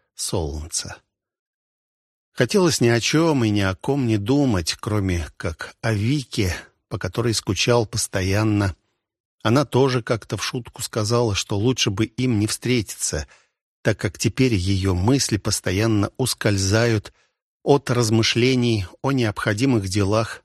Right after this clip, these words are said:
к своему любимому земляку и их будущим детям. «Да-да», улыбнулся Олег, не открывая глаз и не меняя позы, «Вика носит двойню,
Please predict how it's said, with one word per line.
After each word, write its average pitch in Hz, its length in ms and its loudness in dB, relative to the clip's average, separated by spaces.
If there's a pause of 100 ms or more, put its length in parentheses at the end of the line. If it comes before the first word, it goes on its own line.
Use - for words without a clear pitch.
(100)
к - 60 -12
своему 98 500 0
любимому 98 680 0
земляку 92 640 -2 (100)
и 113 220 -2
их 123 300 -2
будущим 104 640 2
детям. 87 600 -6 (1700)
«Да-да», 127 580 4
улыбнулся 110 760 2
Олег, 101 360 0 (260)
не 98 140 -2
открывая 95 720 0
глаз 107 480 0 (100)
и 120 80 2
не 101 140 2
меняя 90 400 0
позы, 95 580 -2 (140)
«Вика 120 400 -2
носит 98 560 2
двойню, 98 800 2